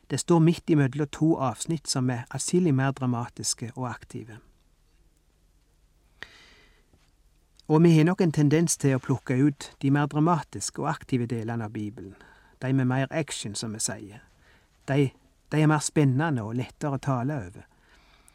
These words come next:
Det er lettere å tale om Abraham når han drog ut ifra Ur i Kaldea og til Kanaan. Fullt av action og spennende ting,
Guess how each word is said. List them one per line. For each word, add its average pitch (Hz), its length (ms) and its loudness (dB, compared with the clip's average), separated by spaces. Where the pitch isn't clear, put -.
Det 139 80 2
er 143 60 4
lettere 196 400 4
å - 20 -18
tale 139 400 0
om 147 80 0
Abraham 139 540 0
når 123 100 -2
han 123 160 -4
drog 131 180 0
ut 143 340 0
ifra 156 260 -2
Ur 156 320 4
i 131 80 -4
Kaldea 123 480 -4
og 127 140 -8
til 139 100 -8
Kanaan. 127 480 -4
Fullt - 480 0
av 131 160 -4
action 131 560 -4
og 107 80 -12
spennende 127 500 -4
ting, 110 300 -12